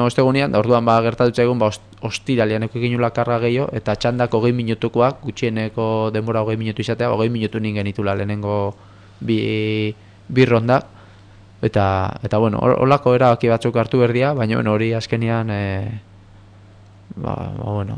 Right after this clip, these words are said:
eh, mom-, momentuan, aurrez pentsatuta gazu plan bat, eta plan,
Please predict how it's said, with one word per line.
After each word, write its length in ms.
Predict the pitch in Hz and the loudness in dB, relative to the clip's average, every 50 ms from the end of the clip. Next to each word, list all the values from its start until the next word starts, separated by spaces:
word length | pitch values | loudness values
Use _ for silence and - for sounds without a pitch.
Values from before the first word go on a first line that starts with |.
| - - 123 123 135 - | -10 -10 -12 -12 -10 -8
eh, 540 | - 110 104 101 101 101 101 101 101 101 104 117 120 | -6 -6 -4 -4 -4 -4 -4 -4 -6 -6 -6 -6 -2
mom-, 200 | 110 110 110 - - | -2 -2 -2 -2 -2
momentuan, 720 | 117 113 113 131 139 139 131 143 139 139 156 165 - - - | -2 0 2 2 2 2 4 4 4 4 4 2 -2 -2 2
aurrez 320 | - 135 - 147 143 123 - | 4 4 4 4 4 2 0
pentsatuta 560 | - 139 131 123 - 135 - 143 127 135 131 123 | 0 -2 0 2 0 -2 0 0 2 2 2 4
gazu 280 | 127 127 120 - 143 - | 2 0 0 0 -2 0
plan 240 | - 131 123 123 123 | 2 2 2 4 4
bat, 200 | 123 120 - - | 2 2 2 0
eta 240 | 120 - 120 117 - | 0 2 2 2 2
plan, 300 | - 123 123 123 120 | 2 2 2 2 0